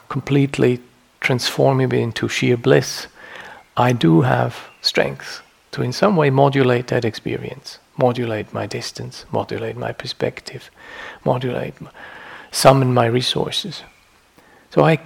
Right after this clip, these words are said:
call upon all I know about this mind and bring this into the relationship. I bring my calm into the relationship. I bring my compassion into the relationship. I bring my sobriety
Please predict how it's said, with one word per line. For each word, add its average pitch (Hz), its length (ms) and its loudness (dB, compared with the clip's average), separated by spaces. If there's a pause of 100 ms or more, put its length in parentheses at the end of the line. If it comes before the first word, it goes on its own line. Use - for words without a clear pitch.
(120)
call 156 560 8
upon - 400 4
all 170 320 8
I 135 80 6
know 139 260 2
about 110 340 -6
this - 220 -10
mind 110 380 -6 (720)
and 131 320 -2
bring 165 240 6
this 147 200 2
into 135 240 -2
the 143 120 -4
relationship. 113 800 -4 (320)
I - 80 2
bring 135 240 4
my 127 160 4
calm 131 340 6
into 113 220 -4
the 113 100 0
relationship. 104 640 -4 (180)
I 110 60 -2
bring 120 200 -2
my 120 160 2
compassion 127 600 -2
into 113 240 -6
the 107 140 -4
relationship. - 580 -8 (420)
I 123 100 -2
bring 131 240 2
my 120 140 0
sobriety 120 880 0